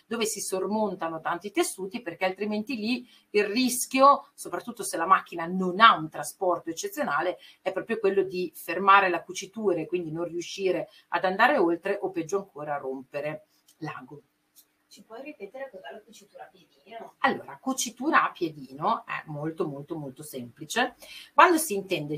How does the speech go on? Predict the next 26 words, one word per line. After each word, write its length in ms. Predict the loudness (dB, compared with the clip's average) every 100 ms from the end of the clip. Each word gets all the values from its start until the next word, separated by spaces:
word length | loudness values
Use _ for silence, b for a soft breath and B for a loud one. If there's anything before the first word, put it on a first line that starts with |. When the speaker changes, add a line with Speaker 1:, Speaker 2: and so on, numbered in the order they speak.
| -6
Speaker 1:
cucitura 600 | -6 -4 -4 0 0 0
a 60 |
piedino, 420 | 0 -2 2 2 2
si 140 | 0
intende 420 | -2 -2 -6 0
una 200 | 2 2
cucitura 800 | 0 -4 -4 -8 -2 4 6 4 B B B
che 160 | 8
abbia 440 | 8 6 4 0 4
come 380 | 2 4 2
margine 580 | 8 10 10 8 0 0
esterno 840 | 0 -2 -2 -4 -4 -6 -2 0 0
l'esterno 460 | -2 0 0 0
del 220 | 0 0
tessuto. 640 | 0 -6 -6 -12 -6 -6 -6 b b b
Quindi 260 | 0 4
io 100 | 4
dovrò 260 | 4 2 2
far 240 | 4 2
coincidere 640 | 2 -2 -2 -4 -4 -6 -4
la 200 | 2 2
parte 520 | 8 10 10 6 0
esterna 600 | -2 -2 0 0 -2 -8
del 140 | -8 -6
mio 160 | -6
tessuto 640 | -4 -6 -6 -6 -2 -2